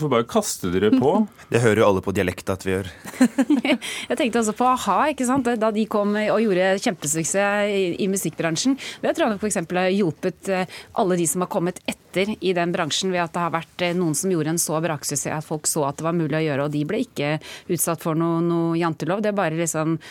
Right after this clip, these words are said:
Speaker 3: svømte inn, og da svømte alle de andre etter. Sånn at, eh,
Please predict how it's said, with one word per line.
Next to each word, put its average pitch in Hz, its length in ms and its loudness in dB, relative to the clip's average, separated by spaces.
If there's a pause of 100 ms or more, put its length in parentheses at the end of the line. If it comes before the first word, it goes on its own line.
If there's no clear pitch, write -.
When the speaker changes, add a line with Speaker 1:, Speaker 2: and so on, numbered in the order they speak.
Speaker 3:
svømte 185 480 -2
inn, 220 140 0
og - 80 -2
da - 40 -4
svømte 175 300 -2
alle 156 160 -2
de 165 60 0
andre 143 260 -2 (240)
etter. 208 400 -4
Sånn 196 220 -4
at, - 160 -20
eh, 190 360 -4